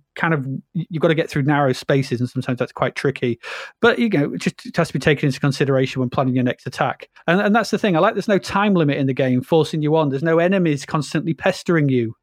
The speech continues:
It's quite nice. They're just, you know, you've got a chance to have a look at the next structure and go, "Right, how do I get in there? What do I need to shoot? And when, and when do I fly in to get that energy cell?"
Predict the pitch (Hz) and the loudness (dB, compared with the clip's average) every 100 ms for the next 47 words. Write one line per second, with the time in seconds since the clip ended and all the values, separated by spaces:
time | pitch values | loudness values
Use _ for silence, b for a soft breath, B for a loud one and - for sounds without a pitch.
0 | - - - 156 156 175 196 143 - 139 | -20 -14 -2 -2 0 0 0 0 -4 -4
1 | 147 - - 175 131 135 147 139 165 156 | -4 -4 -4 0 2 2 0 2 2 0
2 | - - 185 - 165 147 170 185 165 151 | -4 -4 -2 0 0 0 0 -2 0 -2
3 | - - 185 - - 123 135 B B B | -2 0 -2 -2 -2 -2 -2 B B B
4 | 143 156 160 151 - - 165 165 156 _ | -4 0 2 0 -4 -2 2 2 0 _
5 | 160 151 135 143 - 147 131 117 160 180 | 0 2 2 0 2 2 2 0 0 2
6 | 180 175 - 156 - 127 131 - _ - | 2 2 -2 -2 0 2 0 -6 _ -4
7 | 156 170 160 139 127 139 _ - 143 139 | 0 0 2 2 2 -2 _ -6 -2 2
8 | 156 160 160 156 - 151 143 127 120 - | 2 2 0 0 0 2 2 0 -2 -4
9 | - 127 165 147 190 156 147 131 127 - | -4 0 0 2 0 2 0 2 -2 -2
10 | 123 110 | -2 -4